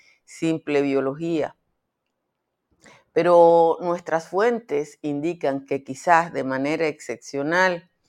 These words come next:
en las investigaciones de corrupción que aún no llegan a los medios, los peces pequeños se está,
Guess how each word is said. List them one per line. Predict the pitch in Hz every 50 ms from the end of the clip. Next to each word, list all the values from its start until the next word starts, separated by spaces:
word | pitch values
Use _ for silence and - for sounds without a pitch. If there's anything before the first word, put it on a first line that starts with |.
| _ _ _ _ _ - - -
en | - 143 151
las | 147 135 147
investigaciones | 147 147 139 131 139 139 - 139 135 135 135 135 - 151 156 160 175 180 170
de | 165 165 165
corrupción | - 160 160 151 147 139 135 - - 170 175 170 156 156 135 135 _ _
que | - - 139
aún | 127 127 131 139 151 160
no | 160
llegan | 160 143 151 156 156 151 151 151 151
a | 156 151
los | 147 147 151
medios, | 165 147 147 143 135 131 131 127 123 120 - - - _ _ _ _ _ _ _ _ _ _ _
los | _ 139 131 - -
peces | - - 156 160 160 - 190
pequeños | - - 165 151 - - 147 151 151 143 135 135 135 127 131 -
se | - 131
está, | 139 - _ - 120 135 147 147